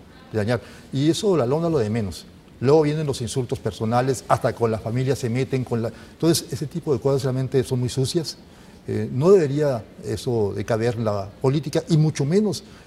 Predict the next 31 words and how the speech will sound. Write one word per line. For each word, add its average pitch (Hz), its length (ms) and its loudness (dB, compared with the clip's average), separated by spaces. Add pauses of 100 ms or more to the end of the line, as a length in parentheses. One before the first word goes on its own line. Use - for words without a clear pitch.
(120)
eh, 113 220 0
debería 113 300 0
de 139 80 -2
influir 117 380 -4
en 120 80 -2
la 110 60 -2
opinión 110 260 -4
pública. 113 420 -8 (460)
Eh, 101 440 -2 (840)
ahora 131 280 2 (120)
es 139 80 2
muy 165 100 4
fácil, 135 440 0 (340)
eh, 120 120 -2
con 123 220 0
el 113 60 0
internet, 117 480 0
con 127 120 -4
las 110 120 -2
redes 131 160 -2
sociales, 120 520 -4
inventar, 123 500 0 (360)
difamar, 123 500 0 (140)
mentir, 123 400 -2
calumniar. 117 500 -2 (500)
Eh, 101 440 -2 (640)
cualquiera 117 300 -2
lo 113 80 0
puede 131 200 0
hacer. 160 220 -2 (640)
Eh, 50 240 -8